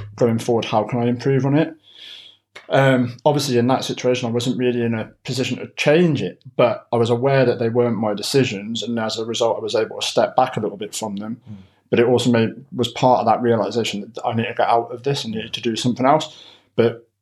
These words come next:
Speaker 1: if you, if they're your decisions and you're making them for the right reason, then it's easier to deal if they go wrong.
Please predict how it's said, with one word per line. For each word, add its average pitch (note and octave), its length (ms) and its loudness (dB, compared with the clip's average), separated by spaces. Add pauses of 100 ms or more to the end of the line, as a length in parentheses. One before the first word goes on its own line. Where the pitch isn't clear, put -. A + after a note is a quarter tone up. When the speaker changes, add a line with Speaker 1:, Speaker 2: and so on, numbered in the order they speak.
Speaker 1:
if B2+ 180 -2
you, A#2+ 420 0
if A#2 140 -2
they're A2+ 120 4
your C#3 240 4
decisions B2 500 2
and A2 100 -2
you're A2+ 220 0
making A#2 360 0
them A2+ 100 0
for - 80 -10
the A2+ 100 -6
right G2+ 220 -4
reason, A#2 520 0 (1300)
then B2 120 2
it's A2 140 0
easier A2+ 240 2
to A#2 40 -6
deal A#2 180 2
if A2 60 -4
they A2 100 -2
go G#2+ 120 -2
wrong. A2+ 500 0